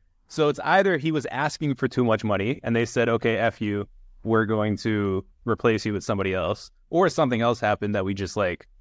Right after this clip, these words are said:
don't know about. Yeah, his real name's not Tucker. Um, I will say, though, in light of all of this, I saw, like, a, uh, like, a six-minute clip of him giving a talk at the Heritage Foundation or something.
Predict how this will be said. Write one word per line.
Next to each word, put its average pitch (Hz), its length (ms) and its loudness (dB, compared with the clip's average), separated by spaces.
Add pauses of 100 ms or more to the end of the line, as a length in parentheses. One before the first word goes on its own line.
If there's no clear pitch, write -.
(540)
don't 104 240 -2
know 107 160 2
about. 82 320 -4 (180)
Yeah, 113 80 -2
his 123 140 -2
real 131 160 4
name's 104 180 0
not 95 140 -2
Tucker. - 240 -6 (580)
Um, 107 580 2 (920)
I 160 60 2
will 196 200 6
say, 208 240 0
though, 143 220 4
in 135 240 -2
light 139 220 0
of 147 100 0
all 123 140 0
of 107 100 -2
this, 104 400 -4 (420)
I 127 80 -4
saw, 190 240 4
like, 208 200 2
a, 165 200 2
uh, 113 360 0 (800)
like, 117 80 -2
a 104 100 0
six-minute 143 680 -4
clip - 360 -2
of 110 120 -2
him 131 240 -2
giving 120 260 2
a 101 60 -2
talk 110 400 -2
at 107 80 -4
the - 140 -6
Heritage 120 400 -4
Foundation 147 520 -2
or 165 60 -2
something. 208 400 -2